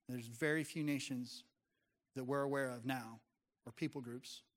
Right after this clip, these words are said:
that haven't had an opportunity to hear the gospel. But we also have to do our part.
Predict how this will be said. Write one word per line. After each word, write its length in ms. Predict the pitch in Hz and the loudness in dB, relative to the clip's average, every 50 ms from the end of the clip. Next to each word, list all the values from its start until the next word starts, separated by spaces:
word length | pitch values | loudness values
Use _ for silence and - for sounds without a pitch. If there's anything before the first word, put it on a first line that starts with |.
| _ - | _ -10
that 140 | 123 113 113 | -8 -8 -4
haven't 300 | 110 127 127 123 131 127 | -2 0 0 0 0 0
had 180 | 131 131 131 | 0 0 0
an 80 | 131 131 | 0 -2
opportunity 500 | 123 120 - 127 - - 120 117 113 117 | -2 -4 -6 -12 -8 -6 -4 -4 -6 -6
to 60 | 104 | -8
hear 100 | 113 113 | -8 -8
the 80 | 110 110 | -8 -8
gospel. 320 | 113 107 107 - - _ _ _ _ _ _ _ _ _ _ _ _ _ _ _ _ _ _ _ _ _ _ _ _ _ _ - - _ _ _ _ _ - - - _ _ _ _ _ _ _ _ _ _ _ _ _ _ _ _ _ _ _ _ _ _ _ _ _ _ _ _ _ _ _ _ _ _ _ _ _ _ _ _ _ - | -10 -10 -12 -14 -18 _ _ _ _ _ _ _ _ _ _ _ _ _ _ _ _ _ _ _ _ _ _ _ _ _ _ -20 -20 _ _ _ _ _ -20 -20 -20 _ _ _ _ _ _ _ _ _ _ _ _ _ _ _ _ _ _ _ _ _ _ _ _ _ _ _ _ _ _ _ _ _ _ _ _ _ _ _ _ _ -2
But 120 | - 151 139 | 0 2 4
we 100 | 139 151 | 6 6
also 240 | 160 165 - - | 4 4 4 0
have 200 | 170 147 151 143 | 0 -2 -2 -2
to 80 | - 139 | -4 -2
do 200 | 127 139 135 135 | -2 0 0 0
our 160 | 135 135 127 | 0 0 -2
part. 340 | - - - 113 113 127 | -2 -4 -10 -10 -10 -10